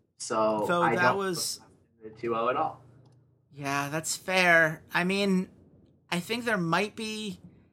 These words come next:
Speaker 2: at least more value on that than some of these other bets. I mean, we, we have to come up with two. That's the rules we set out for this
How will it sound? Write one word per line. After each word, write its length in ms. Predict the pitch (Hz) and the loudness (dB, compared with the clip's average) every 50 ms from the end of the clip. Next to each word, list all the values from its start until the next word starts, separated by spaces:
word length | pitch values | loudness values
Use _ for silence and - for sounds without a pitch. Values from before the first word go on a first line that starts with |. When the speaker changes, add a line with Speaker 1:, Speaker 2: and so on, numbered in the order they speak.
| _ _ - | _ _ -4
Speaker 2:
at 120 | 185 180 | -2 -2
least 280 | 175 185 196 196 165 165 | 0 0 0 0 -2 -4
more 260 | 160 160 175 202 208 | -4 -2 0 0 2
value 460 | 175 180 165 175 202 214 226 226 226 | 6 6 6 6 6 4 2 2 2
on 180 | 226 226 233 233 | 2 2 2 2
that 280 | 240 233 247 262 - 294 | 2 0 0 0 -2 -4
than 120 | 240 247 | -8 -8
some 200 | 226 - 254 262 | -6 -6 -4 -4
of 40 | 262 262 | -4 -4
these 160 | 269 254 247 | -6 -6 -4
other 200 | 254 254 269 269 | -4 -4 -4 -4
bets. 320 | 220 262 277 330 349 - | -2 0 0 0 0 2
I 60 | 269 | 0
mean, 160 | 262 262 269 277 | 2 2 2 0
we, 160 | 294 294 - 277 | 0 -2 -2 0
we 160 | 254 277 277 | 0 8 12
have 220 | 269 294 359 370 - | 12 12 12 12 12
to 80 | 427 | 6
come 160 | 392 349 339 349 | 6 6 8 8
up 140 | 339 320 330 | 8 6 4
with 200 | 320 311 - - | 2 -4 -4 -2
two. 240 | - 285 202 170 | 0 2 2 4
That's 220 | 156 165 180 180 - | 4 2 0 0 -4
the 100 | 233 220 | -6 -6
rules 280 | 220 240 247 247 220 | -4 -4 -6 -6 -6
we 100 | - 247 | -6 -8
set 180 | 214 - 240 233 | -4 -4 2 4
out 180 | 226 214 220 - | 4 4 4 0
for 80 | 226 | -6
this 180 | 233 233 202 | -8 -8 -8